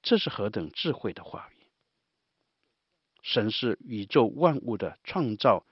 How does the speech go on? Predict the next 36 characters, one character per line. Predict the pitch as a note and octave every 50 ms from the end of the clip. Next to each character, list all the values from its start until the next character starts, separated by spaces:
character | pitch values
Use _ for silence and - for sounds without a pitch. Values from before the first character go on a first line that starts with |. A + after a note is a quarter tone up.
| _ _ _
和 | - - - G2+ F#2 - - -
掌 | - - - -
管 | - - - - -
者， | - - - _ _ _ _ _ _ _ _ _ _ _ _ _ _ _
他 | - - E3+
是 | D#3+ - - C#3
宇 | A#2+ A2+ G#2+ G#2
宙 | - - G3+ -
的 | D3+ D3
中 | - - A#3 A3+ A3+ A3+
心。 | - - F3+ C#3+ - - _ _ _ _ _ _ _ _ _ _ _ _ _ _ _ _ _ _ _ _ _ _ _ _ _ _ _ _
我 | _ - A#2
们 | G#2 G#2+ G#2 G2+ G2+
永 | - A#2 A2 A#2+ A#2
远 | G#2+ F2+ F#2 - _
不 | - F3+ D3+
可 | - - - D#3+
以 | D#3 A#2+
偏 | G#2 - - - - G3+ G3 G3 F#3+
离 | F3 - G#3+ A3+ - - _ _ -
真 | - - F#3 E3+ E3+ D#3
理 | A#2 F#2
的 | - G2 E2 D#2 _ _ _ _ _ _ _
正 | - - A#3 G3 D#3 A#2 G2
确 | - - - C#3+ A2 - -
原 | - G#2 F2+ D#2 C#2 -
则。 | - - - - _ _ _ _ _ _ _ _ _ _ _ _ _ _ _ _ _ _ _ _ _ _ _ _ _ _ _ _ _
这 | - - A2+
世 | G2 - - - A2+
界 | G#2 - B2 G2
和 | - - - F2
其 | - - - - G2+ G#2+
上 | - - E3 C3 G#2+
的 | F2+ -
情 | - - - F2 E2+ G#2
欲 | B2 C3+ A#2+ -